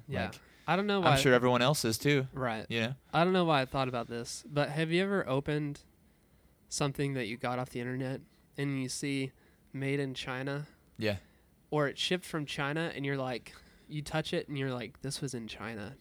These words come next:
Speaker 1: just a little while ago."
Speaker 2: Oh,
Speaker 1: Like,
Speaker 2: yeah.
Speaker 1: this is so weird.
Speaker 2: <laughs> Yeah.
Speaker 1: It, it's like, that's the concept of third wave coffee. Like,
Speaker 2: It's
Speaker 1: people
Speaker 2: fun.
Speaker 1: actually telling you where it comes from and you being amazed that,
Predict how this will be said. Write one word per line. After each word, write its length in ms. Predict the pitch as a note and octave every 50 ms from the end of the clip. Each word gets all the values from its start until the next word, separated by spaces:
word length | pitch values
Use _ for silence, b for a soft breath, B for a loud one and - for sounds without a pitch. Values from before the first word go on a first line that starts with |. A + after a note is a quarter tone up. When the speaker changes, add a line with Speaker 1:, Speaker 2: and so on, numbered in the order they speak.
| _ _
Speaker 1:
just 240 | - - - - -
a 40 | A2+
little 120 | A2 G#2
while 200 | G#2+ A2 F#2 F#2
ago." 260 | A2+ - - - - -
Speaker 2:
Oh, 180 | - E3+ E3+ C3+
Speaker 1:
Like, 100 | - A#2
Speaker 2:
yeah. 160 | C#3 C#3+ A#2
Speaker 1:
this 80 | G#2+
is 100 | G#2+ D#3
so 240 | - - - D3+ D3
weird. 320 | C3+ C3 D#3 E3+ D3 A#2+ C3+
Speaker 2:
<laughs> 20 |
Yeah. 200 | B2+ B2+ A#2+ G2 - - - F#3 - -
Speaker 1:
It, 460 | G3+ - - - G3+ F#3 F3+ F#3 F3+
it's 260 | F3+ F#3 F3+ - -
like, 300 | F#3+ F3+ F#3 F3+ - - B B B B G3 F#3 B F#3 D#3+ B B B B - D#3 D3
that's 460 | D#3 D#3+ E3 E3+ E3 - - - - - - - -
the 260 | - D3 C#3+ D3 D#3+
concept 580 | D3+ - - D#3 D3 C#3+ C#3+ - D3+ C#3 B2+ -
of 120 | B2+ B2+ - - -
third 180 | D3 C#3 C#3
wave 220 | C3+ C3+ B2+ B2 -
coffee. 360 | - C3 B2 A#2+ - B2 A2+
Like, 320 | A2+ A#2 A2 A#2+ - - b b b b b b b b b _ _ C#3+ C3+ - - - - - - - _ -
Speaker 2:
It's 100 | A#2 A2
Speaker 1:
people 220 | F#3 F#3+ - F#3
Speaker 2:
fun. 120 | E3 D3 D3+
Speaker 1:
actually 260 | D#3 - - E3+ D3
telling 300 | - - D#3 D3+ D3+ D3
you 120 | D3 C#3+ C3+
where 100 | C3+ B2+
it 60 | -
comes 260 | - - C#3+ C#3+ C#3+ -
from 180 | - C3 B2+ B2+
and 100 | B2+ C3
you 140 | C3 C3
being 240 | B2 C3 B2 A#2+ A#2+
amazed 420 | A#2+ A#2+ A#2+ A#2 A#2 A#2+ A#2 - -
that, 180 | A#2 A2 G2